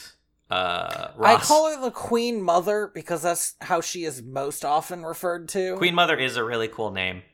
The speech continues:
Speaker 2: And I, like, I don't know if they say her actual name. I'm sure somebody does at some point, but, like, it, it got right by me. So in my head, I call her the Queen Mother.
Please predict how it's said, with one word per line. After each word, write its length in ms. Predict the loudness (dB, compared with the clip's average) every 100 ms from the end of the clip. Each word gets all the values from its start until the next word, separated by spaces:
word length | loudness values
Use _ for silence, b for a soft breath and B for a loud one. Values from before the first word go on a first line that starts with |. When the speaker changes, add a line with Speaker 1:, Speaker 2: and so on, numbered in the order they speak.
| _
Speaker 2:
And 420 | 4 6 6 2 -2
I, 180 | 4 4
like, 380 | 4 0 -2 -16 _
I 140 | 2 2
don't 420 | 4 2 2 -2
know 300 | -2 0 0
if 120 | -2
they 160 | -6 -6
say 280 | -6 -4
her 120 | -2 -2
actual 320 | -2 -6 -8
name. 200 | -8 -8
I'm 20 |
sure 160 | -6 -6
somebody 400 | -6 -6 -8 -6
does 220 | -8 -8
at 100 | -8
some 240 | -8 -8
point, 340 | -8 -10 -10 -14 b -6
but, 160 | -6 -2
like, 520 | -4 -4 -8 -18 _ _ -6
it, 200 | -6 -6 _
it 160 | -8 -4
got 240 | -2 -2
right 220 | -4 -6
by 220 | -6 -6 -6
me. 240 | -14 -20 _ -10
So 200 | 0 2
in 100 | 2
my 160 | 2 2
head, 160 | 0
I 80 | -4
call 240 | -6 -8
her 80 | -8
the 80 | -12
Queen 240 | -18 -18
Mother. 300 | -16 -18 -18